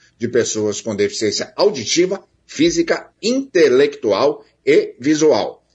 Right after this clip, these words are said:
Essa validação, ela é fundamental para que esse projeto seja realmente inclusivo e útil, para que os recursos realmente garantam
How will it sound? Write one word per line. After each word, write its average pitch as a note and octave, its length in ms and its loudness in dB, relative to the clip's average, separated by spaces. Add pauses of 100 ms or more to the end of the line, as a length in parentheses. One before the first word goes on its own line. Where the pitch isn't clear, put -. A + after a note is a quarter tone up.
(260)
Essa C#3+ 360 0
validação, C3 880 -2
ela C3+ 120 2
é - 20 -4
fundamental C3+ 840 -4 (220)
para C3 120 -2
que D3 120 -4
esse C3+ 140 0
projeto A#2 380 0
seja F2+ 340 -6
realmente A#2 960 -2
inclusivo A2+ 800 -4
e F3 140 0
útil, G#2+ 800 0 (540)
para B2 200 -2
que C#3 120 -4
os B2 120 0
recursos C#3 640 -2
realmente C3 960 0
garantam C#3+ 880 0